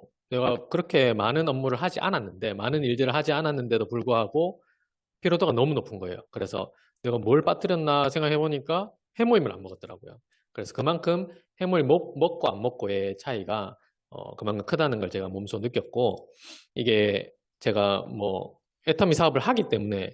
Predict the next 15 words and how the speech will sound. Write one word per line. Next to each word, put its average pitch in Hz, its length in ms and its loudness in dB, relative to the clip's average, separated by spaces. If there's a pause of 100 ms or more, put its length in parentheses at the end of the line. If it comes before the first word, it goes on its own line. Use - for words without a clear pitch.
(120)
이런 113 200 2
말을 104 240 -2
하는 147 180 0
게 113 60 2
아니라 98 380 -2 (300)
실제로 214 460 6
해모임을 185 640 6
먹는 135 320 2
분들이, 120 540 -2 (440)
어, 92 580 -6
평소에 175 840 6
좀 127 200 -2
피로감을 165 540 2
많이 110 240 -6
느끼고 107 640 -2